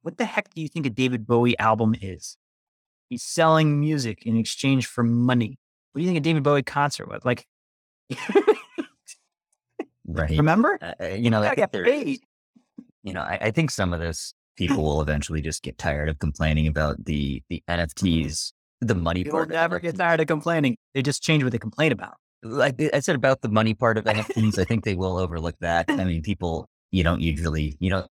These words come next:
Speaker 2: often see people just complaining about the, the price of a handbag at this point. You know, there are phases when people get outraged about them when, I guess, somebody learns that people spend outrageous amounts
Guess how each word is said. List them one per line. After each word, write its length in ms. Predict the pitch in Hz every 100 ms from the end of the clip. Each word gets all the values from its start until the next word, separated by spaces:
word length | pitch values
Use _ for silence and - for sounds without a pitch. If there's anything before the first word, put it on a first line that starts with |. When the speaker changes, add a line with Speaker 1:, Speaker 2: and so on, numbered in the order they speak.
| -
Speaker 2:
often 480 | 90 98 _ 90 82
see 220 | - 85
people 320 | 80 82 80
just 180 | 80 78
complaining 500 | - 73 85 73 73
about 340 | 76 76 71 - - 73
the, 220 | 82 71 69
the 80 | -
price 340 | 95 78 -
of 120 | 78
a 40 | 71
handbag 600 | 98 92 85 90 90 85
at 140 | 85
this 160 | 92 85
point. 380 | - 92 87 76
You 60 |
know, 180 | 78 76
there 200 | 78 85
are 220 | 82 80
phases 420 | - 95 82 85 82
when 120 | 82
people 240 | 85 82
get 200 | 78 80
outraged 520 | 85 82 90 90 85 90
about 280 | 87 85
them 180 | - 80
when, 300 | 78 76 76 _ _ -
I 120 | 82
guess, 180 | - -
somebody 380 | 90 82 82 78
learns 380 | 78 80 82
that 140 | 85 -
people 240 | 85 76
spend 300 | 78 87 80 -
outrageous 560 | 85 76 80 78 80
amounts 420 | 80 85 107 104